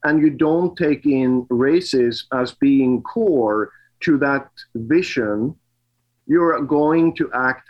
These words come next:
as if racism is not part of, um, the, the problems you need to overcome. And, and I, I want to say that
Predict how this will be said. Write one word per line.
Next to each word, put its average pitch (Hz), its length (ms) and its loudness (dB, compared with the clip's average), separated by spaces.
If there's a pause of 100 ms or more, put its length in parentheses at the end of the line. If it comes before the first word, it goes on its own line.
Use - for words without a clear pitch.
as 127 340 -6
if 156 360 -2
racism 131 680 -2
is 117 160 -4
not 127 260 -4 (100)
part 123 440 -4
of, 110 300 -4 (140)
um, 107 480 -6 (120)
the, 110 420 -2
the 113 100 -4
problems 160 600 -4
you 131 60 -2
need 117 200 -2
to 113 160 -4
overcome. 101 680 -6 (560)
And, 151 180 -2
and 151 180 -2
I, 165 140 0 (240)
I 160 120 0
want 185 300 -2
to 160 80 -4
say 165 320 -2
that 135 240 -4